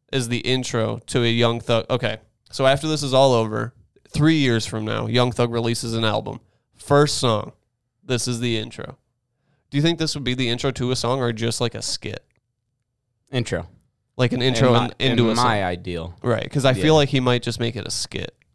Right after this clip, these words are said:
Speaker 2: Nah, see, like,
Speaker 1: It
Speaker 2: this
Speaker 1: should be an intro, though.
Speaker 2: as an intro with, like, a hard, grimy fucking
Speaker 1: Yeah.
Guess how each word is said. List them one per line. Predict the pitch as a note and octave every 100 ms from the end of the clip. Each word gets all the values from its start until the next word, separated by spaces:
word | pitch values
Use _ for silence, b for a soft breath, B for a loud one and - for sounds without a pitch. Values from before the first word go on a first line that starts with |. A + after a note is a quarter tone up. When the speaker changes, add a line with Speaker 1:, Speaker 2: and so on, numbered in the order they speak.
| -
Speaker 2:
Nah, | A2 G2 E2
see, | F2+ - G2+
like, | G2 F2+ B2+
Speaker 1:
It | C3
Speaker 2:
this | A#2
Speaker 1:
should | E3+
be | C3+
an | A#2+
intro, | A2 A2 D2
though. | G2+
Speaker 2:
as | G#2+
an | G2
intro | G2 G#2+ - A2+ A2+ A2+ -
with, | G2 F#2+
like, | F#2
a | F2+
hard, | F#2 G2+ G#2 G2+
grimy | - F#2+ F#2+ G2 F#2+
fucking | F#2 F#2+ F#2 F2+ E2 E2+ -
Speaker 1:
Yeah. | -